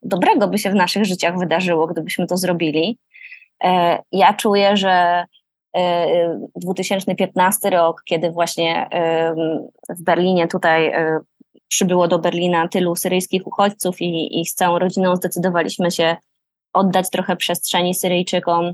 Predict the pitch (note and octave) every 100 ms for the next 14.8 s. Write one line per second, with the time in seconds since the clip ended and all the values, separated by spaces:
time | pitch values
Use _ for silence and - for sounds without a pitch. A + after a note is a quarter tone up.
0 | - _ _ _ _ - B3 B3 - -
1 | C#4+ C#4 A3 F#3 - _ - G3+ F#3+ F3+
2 | G3 F3+ F3+ F3+ F3+ F#3+ F#3 F#3 F3 F3+
3 | F#3 F#3+ G3 F#3 F#3 - F3 G#3 A#3+ G#3+
4 | F#3+ F#3 F3+ - F3+ F#3 F3+ F3 E3+ F3+
5 | F#3 F3 F3+ F#3 F#3 F3+ E3+ F3+ D#3+ E3
6 | _ _ _ _ _ F3+ F#3 F3+ F#3 F3+
7 | F3 E3+ E3 D3 - E3+ E3+ E3+ - F#3
8 | E3+ - F3 F3+ E3+ - F3 E3 F#3 E3+
9 | F#3 F3 E3 F3 E3+ D#3+ D#3+ D3 F3 E3
10 | D#3 F3 E3 D#3+ - F3+ F#3 E3 F3 -
11 | E3 G3 A#3+ - F3 D#3+ E3 F3 E3+ F3
12 | E3 E3 F3+ E3+ - E3+ E3+ D#3+ E3 -
13 | F3+ F3 D#3+ D3+ D3 E3+ C4+ - _ _
14 | _ _ _ _ - A3+ A#3